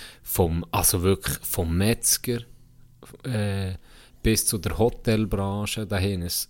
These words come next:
haben uns eigentlich die meisten, die wir hier angefragt sind, sehr positiv gewesen gegenüber diesem Projekt. Es hat sogar ein Restaurant gegeben, wo ich gesagt habe, «Wisst ihr was, das kann ich nicht so sagen, das ist ja Werbung auch,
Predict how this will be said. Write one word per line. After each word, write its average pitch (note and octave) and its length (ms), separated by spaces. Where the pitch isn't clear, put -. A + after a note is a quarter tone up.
haben F2+ 220
uns - 300
eigentlich G#2+ 500
die G2+ 100
meisten, G#2+ 720
die F#2+ 120
wir G#2 100
hier E2+ 160
angefragt F#2 420
sind, - 140
sehr F2+ 220
positiv - 920
gewesen D#2+ 320
gegenüber F2+ 400
diesem E2 200
Projekt. G2 520
Es - 120
hat G2+ 100
sogar G2 220
ein - 200
Restaurant G2 500
gegeben, G2+ 180
wo F2 60
ich E2+ 80
gesagt - 300
habe, G#2 60
«Wisst - 160
ihr G2 260
was, G2+ 360
das - 160
kann F2 100
ich E2 120
nicht - 40
so F#2 140
sagen, G2+ 320
das F2 160
ist - 100
ja F2 140
Werbung F#2 460
auch, F#2+ 200